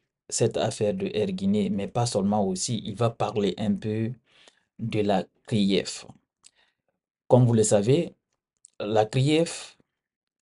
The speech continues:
est décriée ces derniers temps. Lors de sa mise en place,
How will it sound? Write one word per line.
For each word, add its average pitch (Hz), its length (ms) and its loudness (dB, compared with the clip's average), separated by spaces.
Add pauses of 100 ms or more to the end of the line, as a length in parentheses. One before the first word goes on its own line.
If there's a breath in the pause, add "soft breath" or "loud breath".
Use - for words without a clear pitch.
(360)
est 113 120 4
décriée 123 920 2
ces - 200 -6
derniers 101 440 2
temps. - 240 -12 (840)
Lors 143 380 8
de 117 120 4
sa 107 180 0
mise 113 260 2
en 95 140 2
place, 101 420 0